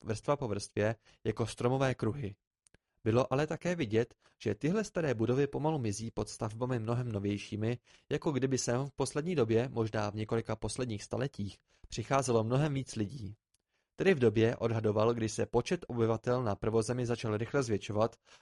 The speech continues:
a tak se i ve šťastném přístavu objevovalo čím dál tím víc ztracených. Jošua se vydal na procházku po břehu řeky a začínal pomalu chápat, jak tady lidé žijí. Všude na březích byly stojany, na nichž se sušily ryby,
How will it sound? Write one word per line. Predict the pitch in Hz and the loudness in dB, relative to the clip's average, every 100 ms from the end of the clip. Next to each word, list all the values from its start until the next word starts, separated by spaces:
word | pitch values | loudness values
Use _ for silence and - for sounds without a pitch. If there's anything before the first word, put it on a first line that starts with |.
| - | -6
a | 107 101 | -2 0
tak | - 156 | 0 -2
se | - | -2
i | - 120 | 0 0
ve | 101 | 0
šťastném | - 135 - 190 | -2 -6 -4 -6
přístavu | 170 - - 113 120 | -4 -6 -4 -2 -2
objevovalo | 139 117 120 120 131 127 | -4 -2 -2 0 0 -2
čím | 107 - 120 | -2 -6 -4
dál | 143 156 | -2 -4
tím | - 110 | -6 -6
víc | 117 - - | -6 -8 -18
ztracených. | - 104 101 107 95 95 _ _ _ _ _ _ _ _ _ - | -10 -8 -8 -8 -8 -12 _ _ _ _ _ _ _ _ _ -4
Jošua | 110 - 156 | -2 0 -2
se | - | 0
vydal | 120 120 131 | 0 2 0
na | 123 | -2
procházku | - - 110 107 - | -4 -4 -4 -6 -12
po | - 107 | -10 -8
břehu | 107 120 135 | -6 -6 -6
řeky | 110 - 113 127 - - - | -6 -2 -4 -4 -16 -14 -2
a | 104 | 0
začínal | 110 107 175 160 | 2 0 0 0
pomalu | 117 135 160 180 | 0 -2 -2 -2
chápat, | - 104 - 120 - | -4 -4 -4 -6 -6
jak | 107 101 | -8 -6
tady | - 127 | -4 -2
lidé | 123 104 104 101 | 0 0 -2 -4
žijí. | 101 95 98 95 - _ _ _ _ _ _ | -6 -10 -10 -10 -16 _ _ _ _ _ _
Všude | - 147 180 | -2 0 2
na | 170 | 0
březích | 113 117 139 123 | -2 -4 -4 -2
byly | 127 156 | -2 -2
stojany, | - 110 104 101 117 - _ _ | -2 -2 0 -2 -6 -8 _ _
na | 107 | -2
nichž | 117 139 | -2 -2
se | - 147 | -2 -4
sušily | - - 123 120 | -4 -6 0 2
ryby, | 110 101 | 2 2